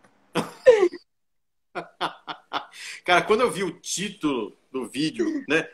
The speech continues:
Speaker 2: Primeiro teve um spoiler no, nos stories do John, né?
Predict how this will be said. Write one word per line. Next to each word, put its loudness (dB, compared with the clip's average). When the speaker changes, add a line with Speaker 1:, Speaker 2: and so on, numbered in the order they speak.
Speaker 2:
Primeiro 4
teve 2
um -2
spoiler 2
no, -4
nos -2
stories -2
do 0
John, -6
né? -6